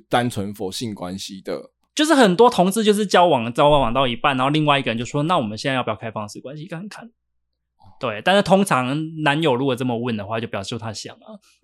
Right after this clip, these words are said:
Speaker 2: 只能说同志的恋爱很辛苦啦，通常被接受的也是被逼的啊。<laughs>
Speaker 1: 对，对啊，对啊，能够像电影里面那么理想化的也很少了。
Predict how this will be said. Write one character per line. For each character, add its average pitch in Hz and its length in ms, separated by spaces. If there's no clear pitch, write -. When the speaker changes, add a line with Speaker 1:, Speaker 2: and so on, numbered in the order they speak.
Speaker 2:
只 151 80
能 151 100
说 180 140
同 160 180
志 180 120
的 160 80
恋 147 180
爱 139 80
很 110 100
辛 117 300
苦 131 220
啦， - 180
通 226 180
常 175 140
被 185 100
接 170 200
受 165 140
的 143 40
也 120 80
是 120 60
被 135 100
逼 120 220
的 120 100
啊。 156 100
<laughs> 554 240
Speaker 1:
对， 539 100
对 139 180
啊， 110 160
对 110 220
啊， 90 260
能 185 140
够 247 100
像 233 200
电 202 180
影 135 80
里 135 60
面 175 120
那 185 80
么 160 100
理 127 140
想 117 220
化 113 220
的 98 100
也 85 140
很 90 200
少 - 180
了。 - 280